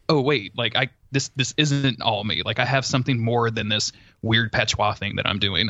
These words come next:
Um, so I, I, I've really, really enjoyed this, like, s-, physically splitting of these two people that, and then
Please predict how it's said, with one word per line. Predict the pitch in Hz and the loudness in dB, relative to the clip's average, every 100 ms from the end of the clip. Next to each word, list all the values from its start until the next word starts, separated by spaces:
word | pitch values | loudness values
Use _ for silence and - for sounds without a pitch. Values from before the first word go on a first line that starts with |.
| 104 | -2
Um, | 113 107 101 | 0 0 0
so | - 139 | 0 0
I, | 147 - | 0 -2
I, | 160 - | -4 -2
I've | 165 156 147 147 _ - | -2 0 -4 -6 _ 0
really, | 170 156 | 2 2
really | 143 135 | 0 0
enjoyed | 120 117 120 117 110 | -2 -6 -6 -8 -8
this, | 113 - - | -6 -6 -6
like, | 110 - | -6 -4
s-, | - - _ _ - | -4 -6 _ _ -8
physically | - 139 143 135 127 | 0 2 2 2 0
splitting | - - 123 120 110 | 0 0 0 0 0
of | 107 | -2
these | 110 - | -2 -2
two | 117 | 0
people | 117 107 110 | 0 0 0
that, | 120 | 2
and | 123 | 2
then | 117 | 2